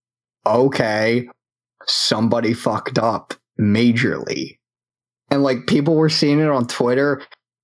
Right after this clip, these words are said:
just like, "What the fuck is this? What the fuck is this?" I'm just like, "Oh, they fucked up. Okay." So, yeah. So that happened. But I got super emotional with this trailer.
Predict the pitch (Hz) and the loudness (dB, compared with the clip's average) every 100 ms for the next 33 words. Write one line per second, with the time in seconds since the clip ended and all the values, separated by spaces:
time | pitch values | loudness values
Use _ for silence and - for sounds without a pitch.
0 | _ 123 135 - 147 123 - - - 381 | _ 0 0 2 0 -2 -8 -4 -4 0
1 | 392 349 - 370 359 381 320 370 359 370 | -2 -2 -2 0 0 -2 -2 -2 -2 -2
2 | - - - - 370 392 392 - 392 403 | -4 -6 -12 0 0 2 -2 0 -2 0
3 | 403 370 370 403 392 311 151 139 139 - | -2 -2 -2 -2 0 0 2 2 0 0
4 | 143 170 214 - - 180 180 185 185 190 | 2 2 2 0 -2 -2 0 0 2 0
5 | - _ - 165 160 156 - _ _ _ | 0 _ -4 0 0 -2 -6 _ _ _
6 | _ _ - 104 113 - _ _ _ _ | _ _ -4 -2 -2 -6 _ _ _ _
7 | - - - _ _ - - 165 - - | -16 -14 -16 _ _ -4 0 0 -4 -18
8 | _ _ _ _ _ _ - - 123 131 | _ _ _ _ _ _ -8 -2 2 2
9 | 139 117 120 117 113 - 135 127 - _ | 0 -2 0 -2 0 2 2 2 -2 _
10 | _ - 139 170 190 208 175 165 156 - | _ 0 2 2 2 2 2 0 0 -2
11 | - - 147 147 165 170 190 - 131 120 | -4 0 0 2 2 2 2 2 2 2
12 | 120 123 139 - 165 160 | 2 0 -2 0 -2 0